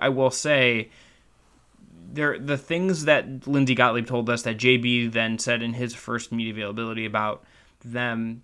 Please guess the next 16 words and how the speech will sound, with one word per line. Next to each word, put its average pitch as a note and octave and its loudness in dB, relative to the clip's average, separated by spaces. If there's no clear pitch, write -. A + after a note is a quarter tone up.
getting C#3 2
the B2+ 2
film A2+ -6
and A2+ -4
kind C3+ 0
of A#2+ -2
seeing B2 0
what A#2 2
works B2 0
on A#2 -2
film A2+ -4
in A2+ -4
the A2 -2
scr-, - -10
and A#2 -2
in A2 -2